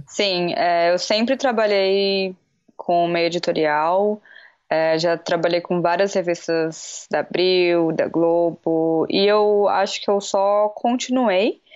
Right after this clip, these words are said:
com esses contatos. Então, a minha fase de ter trabalhado na Editora Abril foi super preciosa pra minha época de freelancer, porque eu conhecia os editores, eu,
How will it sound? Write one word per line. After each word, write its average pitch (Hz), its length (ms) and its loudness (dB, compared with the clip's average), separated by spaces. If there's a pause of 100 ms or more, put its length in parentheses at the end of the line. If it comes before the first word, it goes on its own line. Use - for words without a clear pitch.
(380)
com - 120 -2
esses 180 280 -2
contatos. 196 920 0
Então, 185 760 0 (400)
a 190 320 0
minha 202 280 0
fase 185 440 -2
de 180 100 -4
ter 175 160 -4
trabalhado 170 680 0
na 165 100 -2
Editora 165 320 -2
Abril 160 500 0 (680)
foi 180 180 2
super 226 480 0
preciosa 196 720 0
pra 180 160 -2
minha 170 240 -2
época 165 460 -4
de 170 100 -4
freelancer, 185 840 0
porque 180 260 -4
eu 170 120 2
conhecia 254 640 0
os 240 80 2
editores, 185 840 0
eu, 180 320 2